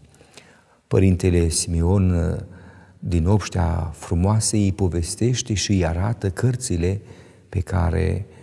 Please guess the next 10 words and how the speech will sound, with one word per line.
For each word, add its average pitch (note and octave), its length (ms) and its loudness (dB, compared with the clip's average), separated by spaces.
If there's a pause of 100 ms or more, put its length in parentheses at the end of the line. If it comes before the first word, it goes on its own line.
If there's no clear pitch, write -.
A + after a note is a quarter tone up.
(340)
uh, - 120 -6 (380)
sfântul F2 520 -2
mitropolit E2+ 600 -2
Iosif F#2 460 -2
le-a F#2 140 0
dăruit F2+ 560 0
mai E2 180 -2
târziu E2 560 0
ca, E2+ 480 -4 (500)
uh, F2+ 540 -2